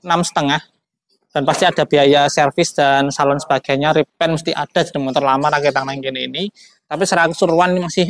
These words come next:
ori semua ini. Rakit tangan ada sedikit ya, dimaklumi ya, jadi motor bekas ya. Ini delapan ke sembilan ya, ready-nya. Nanti spion mentakan ori, nggak apa-apa nanti ya. Dua ribu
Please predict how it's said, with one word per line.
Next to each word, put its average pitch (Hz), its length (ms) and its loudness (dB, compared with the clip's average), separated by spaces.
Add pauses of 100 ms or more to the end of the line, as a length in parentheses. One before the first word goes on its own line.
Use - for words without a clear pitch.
ori 151 160 0
semua 139 480 -2
ini. 123 160 -6
Rakit 127 240 -4
tangan 139 240 -8
ada 139 80 -4
sedikit 135 240 -10
ya, 147 160 0
dimaklumi 147 400 2
ya, 135 80 2
jadi - 160 -8
motor 131 160 -8
bekas 151 320 -2
ya. - 160 2 (720)
Ini 208 320 2
delapan 165 320 4
ke 190 80 0
sembilan 190 400 4
ya, 226 80 4 (320)
ready-nya. 170 400 2
Nanti 202 240 2
spion 208 320 2
mentakan 190 560 2
ori, 180 240 4
nggak 147 80 6
apa-apa 139 240 4
nanti 143 320 2
ya. 120 120 4 (600)
Dua 214 240 6
ribu 240 160 6